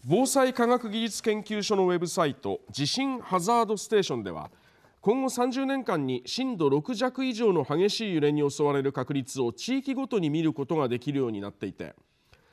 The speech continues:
例えば高根沢町では五十六点七パーセント、野木町では三十九点五パーセント、益子町では三十九点三パーセントになっています。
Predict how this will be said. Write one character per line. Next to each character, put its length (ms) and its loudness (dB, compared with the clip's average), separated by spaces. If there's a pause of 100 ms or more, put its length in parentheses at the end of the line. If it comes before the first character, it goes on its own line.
(280)
例 80 4
え 40 4
ば 160 2
高 280 -2
根 100 0
沢 220 0
町 240 -2
で 80 0
は 160 -2
五 200 0
十 200 -2
六 240 0
点 240 0
七 220 -2
パ 160 0
ー 40 0
セ 160 -4
ン 100 -6
ト、 200 -12 (540)
野 120 4
木 80 2
町 240 0
で 60 0
は 140 0
三 280 -2
十 240 -2
九 220 -4
点 240 -4
五 140 -4
パ 180 0
ー 40 -2
セ 160 -4
ン 80 -8
ト、 260 -16 (460)
益 220 0
子 80 -2
町 240 0
で 80 2
は 140 0
三 300 0
十 240 -2
九 220 -4
点 240 0
三 260 -2
パ 160 2
ー 20 4
セ 160 0
ン 60 -4
ト 100 -6
に 100 -4
な 80 -6
っ 60 -14
て 120 -16
い 80 -14
ま 100 -14
す。 280 -8